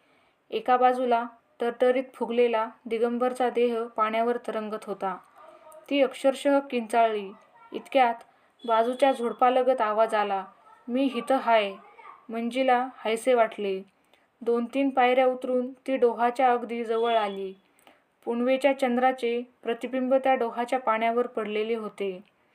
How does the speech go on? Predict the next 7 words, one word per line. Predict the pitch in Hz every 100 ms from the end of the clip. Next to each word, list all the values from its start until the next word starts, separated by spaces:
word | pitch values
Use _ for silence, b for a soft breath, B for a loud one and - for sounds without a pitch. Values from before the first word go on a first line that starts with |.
| b b b b _ _ _ _ - _ -
बाजूलाच | 220 220 262 269 262 262 _ -
दिगंबरचा | 240 240 240 254 262 277
मृतदेह | 254 240 240 247 240 247
तरंगत | 233 226 220 226
होता. | 226 208 196 185 - _ _ _ _ b b b b b _ 262
पण | 262 277
बबन्या | 247 240 247 247 226